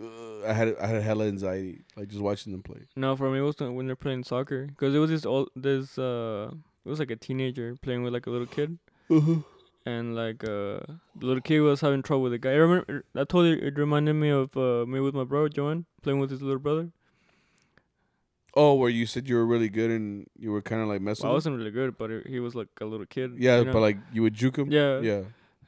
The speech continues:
Speaker 2: And, uh, but this kid, like, when he actually got the ball, like, se desquitaba, he would kick it.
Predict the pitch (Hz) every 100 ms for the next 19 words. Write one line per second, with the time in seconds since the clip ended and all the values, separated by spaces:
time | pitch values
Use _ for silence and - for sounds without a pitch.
0 | _ - 127 127 127 123 120 113 107 135
1 | 131 139 131 - 151 160 147 131 127 131
2 | 131 117 - 147 - 147 131 123 117 120
3 | 117 117 - 120 - - 135 147 135 131
4 | 120 - 160 160 143